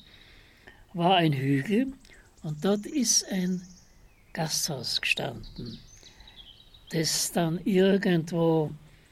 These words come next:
nicht mehr geführt worden ist und dann ist es abgefackelt worden, ja. Es hat dann irgendeinen Prozess auch gegeben, ja. Und das habe ich einmal besucht, das war sehr schön. So alte,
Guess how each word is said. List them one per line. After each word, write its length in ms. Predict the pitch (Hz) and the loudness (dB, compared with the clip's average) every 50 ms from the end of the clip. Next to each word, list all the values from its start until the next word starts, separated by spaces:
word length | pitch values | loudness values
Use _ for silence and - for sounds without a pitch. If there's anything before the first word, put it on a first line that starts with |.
| _ - - - _ - - - - _ _ - | _ -20 -20 -20 _ -20 -20 -20 -20 _ _ -10
nicht 300 | 254 190 165 151 160 170 | -8 -6 -2 -2 0 0
mehr 200 | 165 160 156 156 | 2 2 0 0
geführt 680 | 156 - - 143 - - - 180 190 202 208 208 208 208 | -2 -4 -8 -8 -8 -4 0 2 2 2 2 0 -2 -2
worden 320 | 185 185 175 175 175 196 | 0 2 2 2 0 -2
ist 400 | 196 185 165 170 165 - - - | -2 -2 0 2 4 4 4 4
und 260 | 185 - 160 156 151 - | 2 -2 -4 -6 -4 -4
dann 160 | 165 170 165 | -4 -4 -2
ist 140 | 170 160 - | -4 -4 -2
es 160 | 180 - - | -2 0 0
abgefackelt 880 | - 151 - - - - - - - - - - - - - - - | 0 -2 -4 -8 -12 -12 -8 -6 -6 -6 -6 -8 -10 -10 -10 -12 -12
worden, 320 | - - - - - - - | -12 -10 -10 -10 -10 -12 -12
ja. 260 | - - - 156 - - - - - - - - - - - - - - | -12 -10 -8 -8 -10 -10 -12 -16 -18 -20 -20 -20 -20 -20 -20 -20 -14 -10
Es 120 | - - | -6 -4
hat 180 | - 165 160 - | -4 -4 -4 -4
dann 140 | 160 156 156 | -4 -4 -2
irgendeinen 480 | 156 160 156 160 151 165 151 151 151 | -2 -4 -4 -4 -6 -6 -6 -6 -6
Prozess 480 | 151 147 147 147 - 165 151 151 - - | -6 -4 -2 -2 -2 -2 -4 -6 -8 -8
auch 180 | 139 143 139 - - | -8 -10 -10 -10 -12
gegeben, 580 | - - - - - 131 123 117 - - 143 - | -14 -14 -14 -12 -12 -12 -12 -12 -12 -12 -12 -12
ja. 200 | 120 - 156 - - - - - - - - - - | -10 -12 -12 -14 -16 -20 -20 -20 -20 -20 -20 -12 -10
Und 160 | 170 156 151 | -10 -4 -2
das 160 | 226 190 - 220 | 0 2 4 6
habe 180 | 220 226 247 | 6 6 4
ich 100 | 220 - | 2 0
einmal 360 | 226 220 180 214 226 214 202 | 0 0 2 4 4 4 2
besucht, 880 | 202 - 214 170 - - - 156 165 233 269 - - - - - - - - _ - - - _ _ _ - | 2 0 -2 -4 -4 -2 -2 0 0 0 0 -2 -6 -10 -16 -20 -20 -20 -20 _ -20 -20 -20 _ _ _ -12
das 240 | - 143 - - - | -8 -8 -6 -6 -6
war 160 | 160 156 175 170 | -6 -8 -8 -6
sehr 240 | - - 180 175 | -4 -4 -4 -2
schön. 340 | 175 - - 185 175 - 151 - - - - - - - - - | -2 0 0 -2 -2 -4 -8 -12 -18 -20 -20 -20 -20 -20 -12 -10
So 240 | - - 175 160 - - | -4 -2 -2 -2 -2 -2
alte, 540 | - - 160 185 233 233 - - 240 196 190 | 4 6 8 8 8 6 4 4 4 4 4